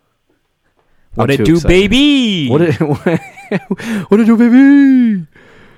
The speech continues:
Speaker 2: My name is Morgan Colby. I got Rick Lemon with me.
Speaker 1: What's up?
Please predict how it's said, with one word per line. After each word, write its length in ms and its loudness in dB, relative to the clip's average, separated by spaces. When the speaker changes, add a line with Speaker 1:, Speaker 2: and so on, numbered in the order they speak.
Speaker 2:
My 100 4
name 100 2
is 100 -2
Morgan 180 -2
Colby. 240 -4
I 140 -4
got 180 0
Rick 260 -4
Lemon 360 -4
with 340 -4
me. 240 -8
Speaker 1:
What's 180 -14
up? 280 -12